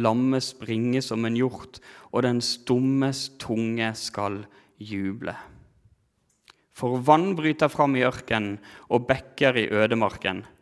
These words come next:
og så videre, og så videre. Og så ser vi at det som går mot ødemark,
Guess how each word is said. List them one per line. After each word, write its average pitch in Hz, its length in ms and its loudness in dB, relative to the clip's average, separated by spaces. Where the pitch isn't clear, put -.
og 117 140 -4
så - 140 -6
videre, 110 380 -2
og 110 140 -10
så 110 160 -4
videre. 110 400 2
Og 113 140 -8
så 120 120 -10
ser 117 360 -4
vi 104 100 -6
at - 140 -10
det 107 120 -2
som 110 260 -2
går 127 220 2
mot 113 220 0
ødemark, 127 560 0